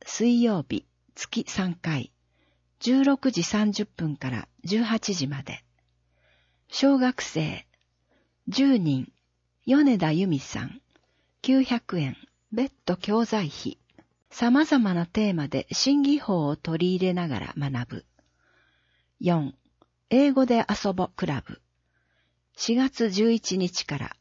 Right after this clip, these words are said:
木曜日、月三回。十六時十五分から十七時三十分まで。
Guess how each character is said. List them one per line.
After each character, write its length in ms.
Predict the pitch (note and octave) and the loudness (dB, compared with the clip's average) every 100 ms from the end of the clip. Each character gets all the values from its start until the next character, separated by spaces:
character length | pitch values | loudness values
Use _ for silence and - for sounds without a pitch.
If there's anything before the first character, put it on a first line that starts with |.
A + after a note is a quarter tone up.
| _ - | _ -4
木 320 | F3 F3 A3+ | -4 0 0
曜 240 | A3 D#3 A#2+ | 0 -2 -6
日、 160 | D3+ _ _ _ _ | -10 _ _ _ _
月 320 | - - F#3+ | -14 -8 -8
三 280 | - G3 F3+ | -6 -6 -6
回。 380 | - D#3+ D#3 - _ _ _ _ _ _ _ - | -6 -6 -6 -10 _ _ _ _ _ _ _ -6
十 240 | A#3+ C4 | 0 2
六 320 | C4+ C4 A#3+ | 2 2 0
時 240 | - D3 - | 0 -2 -4
十 280 | F3 A3+ F#3+ | -2 0 0
五 120 | F#3 | 0
分 240 | F#3 D#3 C3+ | -2 -4 -4
か 160 | C#3 | -6
ら 180 | C3+ - - | -10 -10 -6
十 220 | G#3 A#3 | -2 2
七 280 | B3 A#3 G3+ | 2 2 -2
時 140 | D#3+ | -2
三 260 | C#3+ F3 F#3 | -2 -2 -2
十 160 | F#3 F#3+ | -4 -6
分 300 | - C3+ C3+ | -6 -8 -8
ま 120 | |
で。 100 | C3 | -14